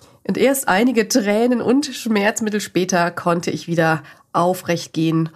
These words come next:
und den Urlaub weiter genießen. Das ist knapp acht Jahre her. Und seitdem habe ich das nie wieder so gehabt, obwohl ich älter geworden bin. Warum? Ich weiß jetzt einfach, worauf ich achten darf,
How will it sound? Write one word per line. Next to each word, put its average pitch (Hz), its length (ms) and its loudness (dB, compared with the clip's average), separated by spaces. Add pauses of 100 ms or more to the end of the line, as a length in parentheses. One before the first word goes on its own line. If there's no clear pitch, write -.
(120)
und 208 180 2
den 196 120 0
Urlaub 170 280 0
weiter 156 260 -2
genießen. 151 580 -8 (380)
Das 233 160 0
ist 339 180 0
knapp 254 360 0 (180)
acht - 320 -4
Jahre 180 340 0
her. 165 360 0 (400)
Und 185 80 0
seitdem 226 520 0
habe 214 160 0
ich 214 80 -4
das - 360 -6
nie 294 260 4
wieder 330 240 2
so 170 100 -2
gehabt, - 460 -10 (320)
obwohl 208 580 0
ich 196 360 -4
älter 190 300 2
geworden 160 380 -4
bin. - 380 -4 (640)
Warum? 180 560 0 (800)
Ich 330 220 2
weiß 233 380 2
jetzt 156 240 -2
einfach, 156 380 -2
worauf 175 280 0
ich - 160 -6
achten 170 340 -4
darf, - 380 -6